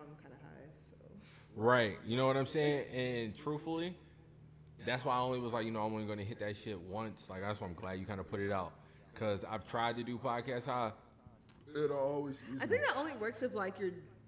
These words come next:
Speaker 1: doing, like, commentary on something, like watching a video and high. Like,
Speaker 2: Right.
Speaker 1: yeah, but when you're actually trying to, like, have a conversation.
Speaker 2: Have a conversation, like, it's
Speaker 1: Well, then, I, yeah, I guess it depends.
Speaker 2: It, it, no, definitely. Because sometimes, I, I know at least for me, like,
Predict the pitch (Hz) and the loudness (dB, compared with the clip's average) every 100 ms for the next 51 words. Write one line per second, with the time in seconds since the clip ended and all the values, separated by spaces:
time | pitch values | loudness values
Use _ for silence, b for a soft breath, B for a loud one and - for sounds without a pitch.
0 | - - 202 202 175 160 - 175 170 165 | -16 -8 -6 -4 -6 -8 -8 -8 -8 -10
1 | 135 123 151 170 - 113 113 117 110 - | -10 -12 -16 -16 -14 -14 -10 -10 -12 -14
2 | - - - 151 175 190 175 170 170 170 | -20 -20 -16 -12 -10 -8 -8 -8 -8 -8
3 | 156 151 143 - 160 165 165 117 113 120 | -10 -12 -14 -12 -12 -10 -10 -10 -12 -10
4 | 120 139 127 85 92 104 175 220 254 220 | 0 2 2 0 -6 -6 -6 -6 -8 -10
5 | 220 185 165 151 139 185 175 165 180 160 | -8 -6 -8 -8 -10 -10 -12 -10 -10 -8
6 | 160 175 143 139 135 151 143 143 147 151 | -10 -6 -2 0 0 0 0 0 0 -2
7 | 156 170 170 151 139 131 - 131 311 440 | -2 -2 0 0 0 0 -2 -2 -2 -4
8 | 466 453 415 - - - 269 240 208 240 | -4 -8 -10 -14 -16 -16 -8 -6 -6 -8
9 | 190 170 160 165 - - 330 339 - 294 | -10 -12 -14 -16 -18 -6 -2 -2 -4 -2
10 | 320 180 98 101 175 175 101 85 85 - | 0 0 -2 0 0 0 -6 -8 -10 -16
11 | - - 101 143 151 127 160 165 139 123 | -20 -20 -8 -4 0 0 0 -2 -2 0
12 | 107 127 135 185 190 160 156 151 104 107 | -2 -2 -2 2 4 4 0 -2 -4 -2
13 | 135 101 90 85 82 | -2 -2 -2 -4 -8